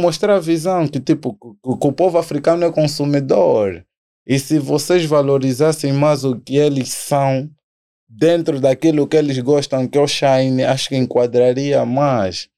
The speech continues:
Acho que, que, que, que as pessoas que, que têm direito de fazer essas propostas tinham que ter a coragem de, de, de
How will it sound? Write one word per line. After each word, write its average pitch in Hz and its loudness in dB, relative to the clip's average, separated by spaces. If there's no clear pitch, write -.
Acho - -2
que, 175 0
que, 156 -2
que, 156 -2
que 151 -4
as 131 0
pessoas 160 -2
que, 117 -6
que - -20
têm 147 0
direito 123 0
de 113 -2
fazer 113 -2
essas 127 -2
propostas 123 -4
tinham 135 0
que - -8
ter - -2
a 131 0
coragem 120 -2
de, 104 -2
de, 101 -8
de 101 -20